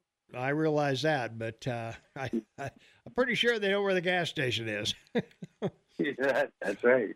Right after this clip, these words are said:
Speaker 1: Are E V sales declining? Myth number one, E V sales are experiencing a decline in absolute numbers. Uh, real-, reality, uh, electric vehicle sales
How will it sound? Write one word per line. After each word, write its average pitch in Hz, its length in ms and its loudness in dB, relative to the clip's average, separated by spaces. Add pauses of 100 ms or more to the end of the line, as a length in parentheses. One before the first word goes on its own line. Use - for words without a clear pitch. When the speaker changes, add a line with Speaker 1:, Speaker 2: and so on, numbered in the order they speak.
Speaker 1:
Are 151 220 2
E 277 220 0
V 311 260 2
sales 254 580 0
declining? 202 880 0
Myth 240 220 2
number 233 260 -2
one, 196 320 2
E 175 120 4
V 208 160 -2
sales 196 440 2
are 185 80 2
experiencing 185 600 0
a 160 60 0
decline 202 500 2
in 185 100 2
absolute 185 580 0
numbers. 247 840 0
Uh, 175 180 2
real-, 190 760 2
reality, 180 1040 2
uh, 156 160 2
electric 180 500 0
vehicle 180 420 0
sales 226 540 0